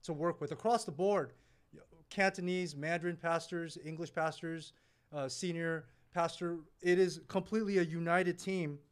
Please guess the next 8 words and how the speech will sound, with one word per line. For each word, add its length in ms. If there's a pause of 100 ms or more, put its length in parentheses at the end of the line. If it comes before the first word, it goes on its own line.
(580)
And 260
I 140
wanna 320
thank 400
them 260
for 540 (260)
the 80
opportunity 880